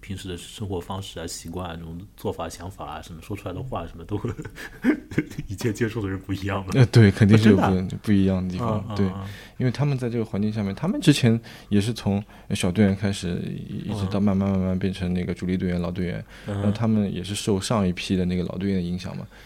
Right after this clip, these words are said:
Speaker 1: 嗯。
Speaker 2: 所以有，有一些可以在他们身上看到一些老队员和有一些以前过去的那个，呃，那种，那种，那种老队员，那种七零后，像我，像家里面那种哥哥姐姐那些，
Speaker 1: 啊。
Speaker 2: 那些，那，那些影子在他们身上有着。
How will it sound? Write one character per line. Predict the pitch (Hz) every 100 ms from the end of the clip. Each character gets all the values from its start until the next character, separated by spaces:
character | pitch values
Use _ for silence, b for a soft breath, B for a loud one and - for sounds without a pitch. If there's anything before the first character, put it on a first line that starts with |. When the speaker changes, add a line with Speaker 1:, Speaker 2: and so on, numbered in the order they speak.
| B
Speaker 1:
嗯。 | 113
Speaker 2:
所 | 104
以 | 90 92
有， | 92 - - 55 -
有 | - 101 104
一 |
些 | 104 117
可 | 147
以 | 127
在 | 127
他 | 131
们 | 123
身 | 135
上 | 123
看 | 127
到 | 117
一 | 110
些 | 120
老 | 120 92 92
队 | 113
员 | 104 104
和 | 107
有 | 101
一 |
些 | 95 110 107 92 -
以 | 113
前 | 95 110
过 | 127 135
去 | 113 -
的 | 113 104
那 | 107
个， | 95 - B B B B B -
呃， | - - - - b b -
那 | -
种， | 95 87 - -
那 | 98
种， | 80 - -
那 | -
种 | 98 95
老 | 87
队 | 95
员， | 101 90 95
那 |
种 | 98
七 | - - 117
零 | 104
后， | - 104 98
像 | - 101
我， | 92 - - -
像 | - 107
家 | 95 110
里 | 98
面 | 101
那 | 101
种 | 95 95 -
哥 | 107
哥 | 110
姐 | 95 73
姐 | 101
那 | 117
些， | 98 98 92 B B B -
Speaker 1:
啊。 | -
Speaker 2:
那 | 90
些， | -
那， | 95 95
那 | 95 98
些 | 104
影 | 98 87
子 | 85
在 | 101
他 | 92 98
们 | 87
身 | -
上 | 87 90
有 | 85
着。 | -